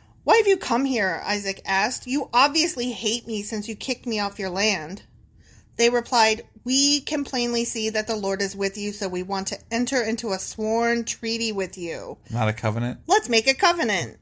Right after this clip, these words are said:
Speaker 2: Oh, is that what it says?
Speaker 1: That's literally the next
Speaker 2: <laughs>
Speaker 1: sentence. "Swear that you will not harm us, just as we have never troubled you, except for, you know, telling you to leave."
Speaker 2: This sounds like the same deal they made with Abraham.
Speaker 1: I know. "We have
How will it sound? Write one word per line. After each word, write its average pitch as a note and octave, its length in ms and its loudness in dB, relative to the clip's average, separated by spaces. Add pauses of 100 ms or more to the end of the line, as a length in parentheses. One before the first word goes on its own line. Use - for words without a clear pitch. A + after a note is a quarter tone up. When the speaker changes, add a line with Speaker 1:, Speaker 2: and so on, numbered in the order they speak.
(140)
Speaker 2:
Oh, D3+ 100 6
is D3+ 60 8
that D3+ 100 4
what D3 120 0
it D3 80 -2
says? F3 220 0
Speaker 1:
That's A#3+ 200 4
literally B3 400 4
the E3 120 6
next G3+ 300 4
Speaker 2:
<laughs> - 20 -6
Speaker 1:
sentence. G3+ 460 -2 (760)
"Swear D4 520 8
that F4 140 0
you C#4+ 200 0
will E4+ 160 2
not E4 280 2
harm B3+ 280 0
us, F#3 240 -4
just - 260 0
as A#3 160 -2
we B3+ 120 2
have A#3+ 140 4
never A#3 320 4
troubled A#3 440 2
you, G#3 260 0
except F3+ 360 -4
for, G#3 100 -4
you F#3+ 160 -6
know, F3 200 -4
telling G3 360 -4
you F#3 120 -2
to E3+ 120 0
leave." F3 540 -2
Speaker 2:
This - 80 0
sounds G3+ 220 0
like G3+ 120 -4
the - 80 -4
same D3+ 300 0
deal C#3 160 2
they C3 100 0
made B2+ 160 -2
with A#2+ 120 -2
Abraham. A#2 520 0
Speaker 1:
I A#3 60 0
know. G3+ 240 0 (400)
"We C#4+ 120 4
have C4 160 4